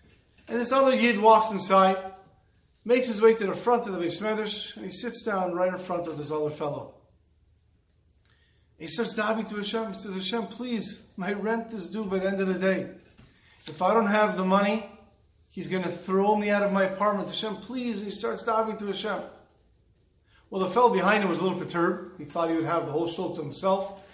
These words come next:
And this guy comes and starts davening there. He politely taps him on the shoulder and says, "Rabbi Yid, is everything okay?" He says, "No, I've got a big problem." He says, "What's the problem?"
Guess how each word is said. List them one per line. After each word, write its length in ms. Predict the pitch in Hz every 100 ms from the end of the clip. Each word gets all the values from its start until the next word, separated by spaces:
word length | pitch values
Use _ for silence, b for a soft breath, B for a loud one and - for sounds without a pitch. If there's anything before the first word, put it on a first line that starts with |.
| B B
And 100 | 147
this 140 | 185 -
guy 240 | 190 -
comes 280 | 175 190 175
and 100 | 143
starts 260 | 170 151
davening 400 | 185 202 208 208
there. 360 | 190 185 - - - b b b b b b b _ _ -
He 80 |
politely 420 | 190 214 233 233 208
taps 400 | 190 190 190 185
him 60 |
on 120 | 175
the 60 | 170
shoulder 280 | 185 185 175
and 80 | -
says, 160 | 151
"Rabbi 160 | 165 151
Yid, 240 | 269 240
is 140 | - 175
everything 300 | 190 214 180
okay?" 560 | - 170 214 254 220 - - _ _ _ _ _ -
He 100 | 196
says, 220 | 220 196
"No, 140 | 233
I've 160 | 226 208
got 120 | 220
a 40 | 202
big 240 | 233 -
problem." 540 | 240 247 233 214 - - _ _ _ _
He 60 |
says, 120 | 226
"What's 200 | 214 226
the 60 | 233
problem?" 480 | - 240 233 147